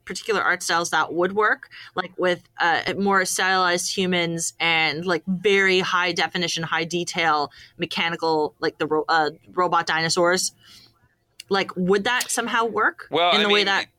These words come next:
Speaker 2: hypothetically,
Speaker 1: came off?
Speaker 2: maybe, but it's, it's really hard to tell without seeing it in action. You know, the, the game is, the game is such
Speaker 1: Yeah.
Speaker 2: a,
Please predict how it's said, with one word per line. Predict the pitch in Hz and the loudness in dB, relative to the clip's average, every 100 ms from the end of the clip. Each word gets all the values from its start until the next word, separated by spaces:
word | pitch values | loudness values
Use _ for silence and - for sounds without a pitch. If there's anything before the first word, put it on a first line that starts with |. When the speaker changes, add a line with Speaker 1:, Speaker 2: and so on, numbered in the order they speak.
| - | -10
Speaker 2:
hypothetically, | 143 165 175 - 135 139 202 | -6 -6 -6 -4 -2 -2 0
Speaker 1:
came | 185 | 0
off? | 196 | 2
Speaker 2:
maybe, | 113 139 | 0 -2
but | 147 127 | -2 -4
it's, | 120 - | -4 -6
it's | 117 - | -8 -8
really | 104 139 143 | -6 -2 -2
hard | 110 113 110 | 0 -2 -2
to | 95 | -6
tell | - 104 110 | -4 -4 -2
without | 101 95 95 - | -2 -4 -4 -6
seeing | - 107 101 | -4 -4 -4
it | 95 | -6
in | 92 | -4
action. | 87 92 98 - 69 73 | -4 -4 -2 -4 -6 -8
You | 95 | -4
know, | 98 | -2
the, | 101 104 92 | -2 -2 -4
the | 98 | -4
game | 98 113 123 | -2 -2 -2
is, | 113 98 | -4 -4
the | 110 | -6
game | 107 139 | -4 -2
is | 135 | -2
such | - 120 185 | -2 -2 0
Speaker 1:
Yeah. | 190 170 | 0 0
Speaker 2:
a, | 92 90 50 50 | 0 0 -2 -4